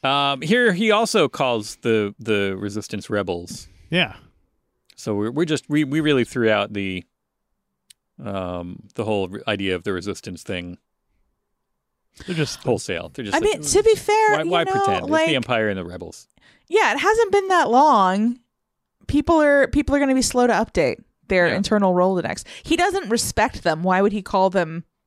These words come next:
Speaker 3: their correct name?
Speaker 2: Yeah.
Speaker 1: Right.
Speaker 3: I mean, it's more distressing that Holdo wouldn't call them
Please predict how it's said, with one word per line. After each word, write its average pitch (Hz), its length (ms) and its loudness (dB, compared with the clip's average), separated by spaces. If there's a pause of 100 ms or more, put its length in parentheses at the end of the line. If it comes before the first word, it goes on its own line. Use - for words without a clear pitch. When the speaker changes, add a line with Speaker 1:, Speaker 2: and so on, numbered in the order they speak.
(560)
Speaker 3:
their - 200 0
correct - 360 -2
name? 170 220 -8 (540)
Speaker 2:
Yeah. 110 360 -8
Speaker 1:
Right. 95 180 -4 (340)
Speaker 3:
I 214 80 0
mean, 226 140 0
it's 233 160 -6
more 294 180 2
distressing 233 500 0
that 175 120 0
Holdo 180 320 2
wouldn't 160 240 -2
call 147 200 0
them 151 260 -6